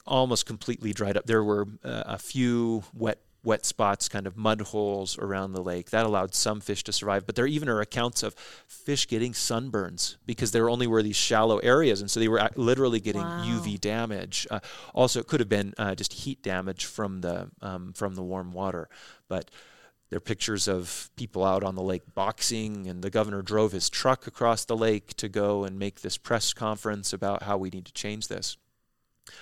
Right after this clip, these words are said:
Speaker 1: Thankfully, very, uh, strong regulations were put in place at the state and county level, saying, "We now need to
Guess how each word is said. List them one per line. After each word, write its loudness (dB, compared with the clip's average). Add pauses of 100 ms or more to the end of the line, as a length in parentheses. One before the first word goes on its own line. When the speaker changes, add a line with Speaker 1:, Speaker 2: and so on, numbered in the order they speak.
(120)
Speaker 1:
Thankfully, 2 (220)
very, 2 (580)
uh, -2
strong 0
regulations 2
were -2
put -4
in -6
place 0
at -4
the -6
state -2
and -16
county -8
level, -4
saying, -4 (220)
"We -2
now 4
need -4
to -8